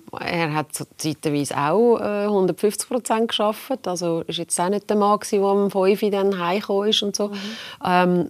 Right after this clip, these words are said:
Speaker 1: aber ich kann immer können auf ihn zählen, wenn ich gewusst habe, ich habe am Abend, äh,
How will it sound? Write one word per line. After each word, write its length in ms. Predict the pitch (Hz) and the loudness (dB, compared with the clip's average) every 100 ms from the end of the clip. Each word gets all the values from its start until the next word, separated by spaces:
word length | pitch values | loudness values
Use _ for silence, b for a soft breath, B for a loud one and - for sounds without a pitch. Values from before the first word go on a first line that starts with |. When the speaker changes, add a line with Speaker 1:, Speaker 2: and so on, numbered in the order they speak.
| - | 0
Speaker 1:
aber 200 | 185 185 | 2 2
ich 120 | 185 | 2
kann 180 | 202 180 | 4 4
immer 220 | 180 190 | 4 2
können 220 | - 165 | 2 0
auf 120 | 160 | 2
ihn 220 | 156 156 - | 0 -2 -2
zählen, 320 | 139 139 135 | -4 -4 -4
wenn 120 | 139 | -6
ich 120 | 147 | -4
gewusst 240 | - 165 - | -2 -2 -2
habe, 100 | 147 | -6
ich 80 | - | -6
habe 120 | 139 | -4
am 100 | 139 | -2
Abend, 420 | 139 - 139 | -2 -4 -6
äh, 60 | - | -8